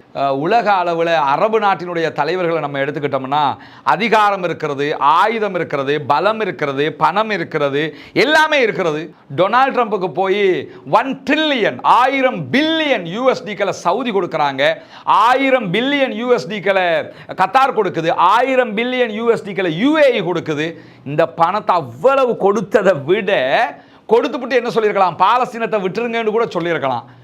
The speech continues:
ஆனா அப்படி கூட சொல்லல. ஆனா பாப் வைலனை சவுதியோட ஒப்படைக்கல. அவர் ஒரு தனி மனிதன், அதிகாரம் படைத்தவரெல்லாம் கிடையாது. ஆனா அவர்கிட்ட கேட்கும்போது அவர் என்ன சொல்றாருன்னு சொன்னா, "நான் எதை என் பிள்ளைக்கு சொன்னேனோ அதைத்தான் பகிரங்கமாக மேடையில் சொல்லியிருக்கிறேன்."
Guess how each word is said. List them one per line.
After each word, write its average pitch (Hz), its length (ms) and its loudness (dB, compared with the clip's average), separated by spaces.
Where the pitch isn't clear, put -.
ஆனா 226 200 4
அப்படி 214 260 -2
கூட 247 340 0
சொல்லல. 185 320 0
ஆனா 185 220 0
பாப் 208 500 0
வைலனை 214 420 0
சவுதியோட 220 400 0
ஒப்படைக்கல. 185 400 -2
அவர் 185 160 0
ஒரு 156 80 -6
தனி 196 320 -4
மனிதன், 151 400 -6
அதிகாரம் 254 760 2
படைத்தவரெல்லாம் 208 640 0
கிடையாது. 175 460 0
ஆனா 143 400 0
அவர்கிட்ட 151 220 -2
கேட்கும்போது 165 500 -6
அவர் 131 120 -2
என்ன 143 220 -6
சொல்றாருன்னு 113 380 -4
சொன்னா, 120 440 -2
"நான் 143 260 0
எதை 170 420 0
என் 160 200 -4
பிள்ளைக்கு 180 560 -2
சொன்னேனோ 147 500 -4
அதைத்தான் 170 680 -2
பகிரங்கமாக 165 720 -4
மேடையில் 143 400 -4
சொல்லியிருக்கிறேன்." 113 760 -4